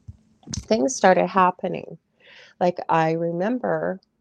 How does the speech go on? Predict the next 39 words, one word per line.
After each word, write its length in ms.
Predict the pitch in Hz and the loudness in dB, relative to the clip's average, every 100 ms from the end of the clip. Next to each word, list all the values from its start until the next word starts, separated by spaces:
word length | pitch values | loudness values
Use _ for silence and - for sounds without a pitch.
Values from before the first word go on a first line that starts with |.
| _ 175 | _ -6
um, 340 | 160 160 160 - | -4 -4 -6 -2
at 220 | 156 - | -4 -2
the 80 | 196 | -6
time, 600 | - 180 156 151 165 165 | -4 -4 -2 -2 -4 -4
and 120 | 165 | -2
I 60 | 185 | 0
was 140 | 214 | -2
pretty 220 | - 302 | -4 -4
well 200 | 247 196 | 0 0
bedbound 540 | 175 180 190 165 143 - | 2 0 2 0 0 -2
for 80 | 156 | -2
a 80 | |
long 200 | 151 151 | -2 -2
time 280 | 151 170 165 | -4 -6 -6
with 160 | 160 - | -8 -8
my 120 | 147 | -6
back. 440 | - 160 151 - | 2 4 4 0
So 240 | - 160 151 | -2 4 4
I 140 | 151 | 4
was 280 | 156 156 - | 0 -6 0
laying 240 | 165 175 190 | 2 2 2
down 440 | 165 147 151 165 | 0 0 -2 -2
most 260 | 143 143 - | -2 -4 -6
of 80 | |
the 60 | 143 | -6
time. 380 | 156 131 131 185 - _ _ _ _ 165 | -2 0 0 -2 -8 _ _ _ _ 0
And, 240 | 165 156 - | 2 2 2
uh, 180 | 156 | 4
my 160 | 156 160 | 4 2
ex 260 | 185 262 - | 2 0 -2
and 100 | 254 | 2
I 120 | 180 | 2
had 120 | 165 | 2
just 280 | - - - | -4 -6 2
watched 380 | 165 - - - | 2 2 -4 -2
the 80 | |
movie 300 | 165 160 156 | 0 0 -2
The 140 | 160 160 | -4 -6
Secret. 720 | - - - - - - | -6 0 0 0 -2 -2